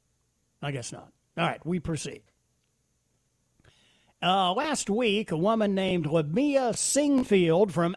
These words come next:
Akron, Ohio, bought a pack of smoked turkey tails from the grocery store.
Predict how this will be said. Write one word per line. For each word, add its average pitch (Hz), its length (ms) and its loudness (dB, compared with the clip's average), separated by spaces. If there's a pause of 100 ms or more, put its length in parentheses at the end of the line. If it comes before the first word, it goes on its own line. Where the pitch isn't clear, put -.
Akron, 247 420 -2
Ohio, 180 840 0 (580)
bought 165 220 2
a 185 140 2
pack 247 340 -4
of 180 180 0
smoked 262 560 -2 (200)
turkey 269 380 0
tails 175 640 0 (240)
from 190 200 0
the 208 60 0
grocery 240 460 2
store. - 500 2